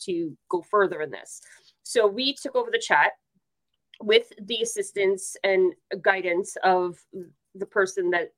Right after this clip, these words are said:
that runs the group that I'm a part of. Um, we held it off through the entire weekend. Monday, he went to meet with the sheriffs, turned the chat over. By Thursday,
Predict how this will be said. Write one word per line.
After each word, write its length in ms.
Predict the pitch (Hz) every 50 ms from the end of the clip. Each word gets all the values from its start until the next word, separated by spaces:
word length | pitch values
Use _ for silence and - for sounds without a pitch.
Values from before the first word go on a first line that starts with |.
| _ _
that 320 | 180 175 180 170 - - _ _ _ _ _ _ _ _ _ _
runs 360 | 185 190 214 196 185 190 185 -
the 60 | 202
group 240 | 190 - 190 165 -
that 100 | 196 190
I'm 180 | 196 226 254 233
a 40 |
part 260 | 220 - 180 160 151 151
of. 220 | 151 170 190 - _ _ _ _ - - - _ - _ -
Um, 320 | 202 196 190 190 190 180 -
we 180 | 180 208 214 202
held 320 | - - 202 214 233 233
it 80 | 262 254
off 340 | 233 208 208 220 - - - -
through 120 | 208 196 190
the 100 | 196 196
entire 340 | 180 - - 202 202 220 220
weekend. 420 | 214 202 190 - 220 208 214 214
Monday, 420 | 202 196 202 220 220 226 233 247 247 -
he 120 | 208 180
went 180 | 185 190 190 190
to 80 | - 196
meet 140 | 185 175
with 120 | 170 180 -
the 60 | -
sheriffs, 380 | - 262 269 277 269 262 - -
turned 240 | - 220 190 180 170
the 40 | -
chat 260 | - - 233 240 240
over. 480 | 247 233 233 233 247 240 240 247 - _ _ _ _ _ _ _ _ _ -
By 240 | 180 202 202 220
Thursday, 840 | 233 - _ 254 233 226 220 214 220 208 190 190 190 190 190 185 180